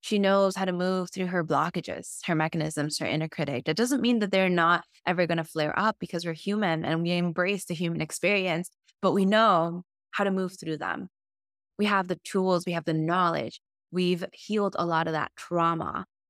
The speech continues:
and a lot of those beliefs that are holding us back, that are blocking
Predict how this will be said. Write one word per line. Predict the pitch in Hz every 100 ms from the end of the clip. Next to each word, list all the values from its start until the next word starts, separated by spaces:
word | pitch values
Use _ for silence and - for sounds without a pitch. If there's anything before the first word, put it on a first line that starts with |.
| _ _ _ _ -
and | 180
a | 165
lot | 165 170
of | 180
those | 175
beliefs | 165 160 165 175 160
that | 160
are | 156
holding | - 196 233 294
us | 196 -
back, | - - - - - -
that | 175
are | 165
blocking | - 185 208 254 - 156 127 180